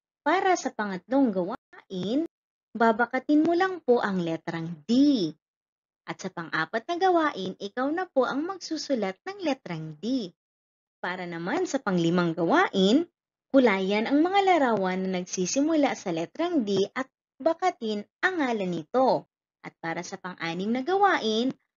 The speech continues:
magtitrace ka lang po ng bilang zero hanggang anim. Tapos, sa kahon na walang nakasulat, isusulat mo din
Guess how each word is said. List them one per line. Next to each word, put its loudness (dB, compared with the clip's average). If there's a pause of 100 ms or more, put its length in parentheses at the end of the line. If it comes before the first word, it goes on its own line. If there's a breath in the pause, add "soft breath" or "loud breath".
(140)
magtitrace -4
ka -2
lang -10
po 2
ng -8
bilang -2 (480)
zero 2
hanggang -8
anim. -8 (680)
Tapos, -2
sa -14
kahon -2
na -2
walang -4
nakasulat, -4
isusulat -4
mo -4
din -4